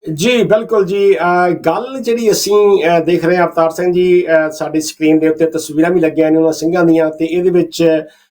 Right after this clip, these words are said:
ਨੌ ਸਿੰਘਾਂ ਦੀ ਗੱਲ ਬੜੇ ਲੰਮੇ ਸਮੇਂ ਤੋਂ ਚੱਲ ਰਹੀ ਹੈਗੀ ਆ, ਤੇ ਜਿਹਦੇ ਵਿੱਚ ਭਾਈ ਗੁਰਦੀਪ ਸਿੰਘ ਜੀ, ਦਵਿੰਦਰਪਾਲ ਸਿੰਘ ਜੀ ਭੁੱਲਰ, ਬਲਵੰਤ ਸਿੰਘ ਰਾਜੋਆਣਾ, ਜਗਤਾਰ ਸਿੰਘ ਹਵਾਰਾ, ਲਖਵਿੰਦਰ ਸਿੰਘ ਲੱਖਾ, ਸ਼ਮਸ਼ੇਰ ਸਿੰਘ, ਪਰਮਜੀਤ ਸਿੰਘ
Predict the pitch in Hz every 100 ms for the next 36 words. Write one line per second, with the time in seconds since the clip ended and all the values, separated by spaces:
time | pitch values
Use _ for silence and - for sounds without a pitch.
0 | _ _ - 170 165 180 214 233 226 196
1 | 202 208 208 202 170 165 165 170 160 165
2 | 160 156 165 - 170 165 170 160 160 156
3 | 165 156 151 156 165 165 160 _ _ _
4 | _ 175 160 175 180 175 170 175 165 165
5 | 156 151 156 156 160 165 165 156 165 156
6 | 151 156 - 151 151 - 160 151 151 165
7 | 139 156 156 151 147 _ 151 147 151 151
8 | 160 151 147 147 160 151 151 151 147 _
9 | _ - 165 165 165 165 175 160 147 143
10 | 151 151 151 147 147 160 165 165 160 165
11 | 165 143 139 - 160 143 - _ _ _
12 | - 165 170 165 180 165 175 165 165 165
13 | 156 160 165 165